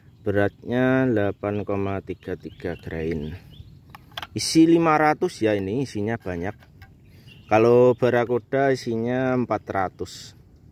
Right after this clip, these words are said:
Harga lebih mahal. Oke, kita lihat dari rang fender. Sebenarnya yang video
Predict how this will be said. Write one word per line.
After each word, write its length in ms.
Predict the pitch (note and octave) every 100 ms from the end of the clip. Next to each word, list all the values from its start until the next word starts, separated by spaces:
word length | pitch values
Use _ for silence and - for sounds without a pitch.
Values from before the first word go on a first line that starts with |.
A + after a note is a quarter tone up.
| - - - - - - - -
Harga 320 | - F#2+ -
lebih 320 | G2+ F#2+ G2 F#2+
mahal. 400 | F2+ - D#2+ - - - - - - - - - -
Oke, 880 | - A2 - - - E3+ F3+ F3+ E3
kita 800 | - D#3+ - D#3 D3 D3 D3 D3 - - - - _ - - - - -
lihat 400 | - A#2 A#2 C3 - -
dari 400 | - G2 G2 G2 F#2+
rang 240 | G2 G2
fender. 560 | F#2+ F#2+ F2+ F2 A2+ E3 - - - - - - - - - -
Sebenarnya 640 | - - G#2 G#2+ A2+ C#3 D#3
yang 160 | C#3+
video 480 | C3+ - - A#2+ A#2+